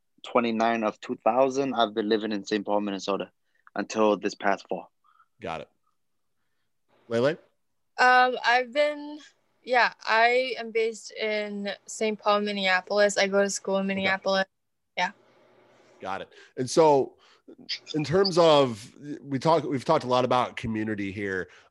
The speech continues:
Speaker 2: Um, has Karen F A sort of opened you guys up to, to new friendships, finding, finding new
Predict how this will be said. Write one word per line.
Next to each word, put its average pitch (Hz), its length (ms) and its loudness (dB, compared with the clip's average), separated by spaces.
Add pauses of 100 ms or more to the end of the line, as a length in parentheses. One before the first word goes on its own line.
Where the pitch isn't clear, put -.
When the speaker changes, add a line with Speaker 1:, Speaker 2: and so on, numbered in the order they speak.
Speaker 2:
Um, 120 180 0
has 147 840 0
Karen 139 280 2
F 131 220 2
A 127 380 4
sort 131 280 2
of 110 480 2
opened 120 400 0
you 120 120 2
guys 117 260 2
up 113 140 0
to, 104 400 2
to 120 180 -6
new 117 220 0
friendships, 120 640 -2
finding, 113 640 -2
finding 113 500 -2
new 113 480 -2